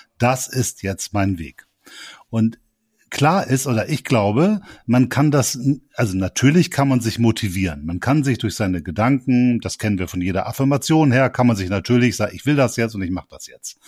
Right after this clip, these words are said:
Das macht ja jeder Motivationstrainer oder, oder gibt's ja in allen möglichen Verhaltenstherapie oder sonst was gibt es solche Ansätze. Aber, äh, ich glaube, das wirkt genauso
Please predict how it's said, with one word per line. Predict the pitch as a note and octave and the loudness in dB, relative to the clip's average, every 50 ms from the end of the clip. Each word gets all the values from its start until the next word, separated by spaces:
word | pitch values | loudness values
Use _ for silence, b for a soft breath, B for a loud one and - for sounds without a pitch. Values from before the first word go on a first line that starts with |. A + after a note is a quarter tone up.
| B B B B B B B _ | B B B B B B B _
Das | A2+ A2+ G2+ A2+ | -2 -2 0 2
macht | A#2 A#2+ - - | 2 2 2 0
ja | A#2 G#2+ | 0 2
jeder | G2+ A2+ G#2+ A2 G#2+ | 2 2 4 4 4
Motivationstrainer | A2 A2+ A2 A2+ G#2+ G#2 A2+ G#2+ - C#3+ D3 D3+ C#3+ B2+ - - - - C3+ C3 B2+ B2+ B2 A#2+ A#2+ A#2+ A#2+ B2 G#2+ | 2 2 2 2 0 0 0 0 0 2 4 4 2 2 0 -4 -2 0 2 4 6 6 6 6 4 4 2 2 0
oder, | A#2 A2+ A#2+ | 0 -2 -2
oder | A#2+ A2+ G#2 G#2+ G#2 A2 A2+ | 0 0 0 0 0 -2 -2
gibt's | G#2 A2 G#2 F2+ A#2+ A2+ - - | -4 -8 -6 -6 -6 -6 -4 -4
ja | B2 A2+ A2+ | -2 0 0
in | A2 G#2+ A2+ A2 | 2 2 0 0
allen | A2 A#2+ A#2+ A#2 A2+ | 0 0 2 4 4
möglichen | A2+ A2+ A2 - G#2+ F#2+ F#2 A2+ A2 G#2 G#2 A2+ A2+ G#2+ - | 4 2 2 -2 -4 -2 0 0 0 2 0 0 -2 -4 -6
Verhaltenstherapie | - G2 G2 A2 A#2 A#2 - - - G#2 F#2+ G2+ - - - A#2 A2 | -6 -4 -4 -4 -2 -4 -6 -6 -4 -2 -2 -2 -2 -2 0 0 0
oder | G2 G2 F2 | 0 0 0
sonst | A2 B2 A#2+ - - | 0 0 0 0 -2
was | A#2 - - | -2 -4 -4
gibt | - G#2+ - A2 | -6 -10 -8 -8
es | F#2 - | -6 -4
solche | A2+ G#2+ G2+ E2 F#2+ D#2+ - | -4 -4 -2 -4 -4 -6 -6
Ansätze. | E2 G2+ G2+ G#2+ B2+ A#2+ - - - D#3+ E3+ - | -6 -6 -4 -2 -4 -4 -4 -6 -6 -8 -8 -6
Aber, | - G#2+ G#2 F#2 F2+ A2 D3 F3+ - _ _ B B B B B B B B B B B _ - | -4 -4 -4 -2 0 -2 -2 -2 -6 _ _ B B B B B B B B B B B _ -2
äh, | A#2+ A#2 A#2 B2+ C3+ | 0 0 2 0 -2
ich | - A#2 - | -4 -4 0
glaube, | B2+ C3+ D#3 E3 E3+ | 2 2 4 4 2
das | C3 C#3 B2 - - B2 A#2 | 2 0 0 -2 -4 -8 -10
wirkt | G2+ F#2 A#2+ D3 D3+ - _ _ | -2 0 2 2 2 0 _ _
genauso | C3 A#2+ A#2+ A#2 A#2+ C#3 D3+ D#3 C#3 C3 D3+ D3 D3 C#3+ C#3+ D3 D3 - b | 2 4 4 6 4 4 4 2 2 2 2 4 6 6 6 4 2 0 b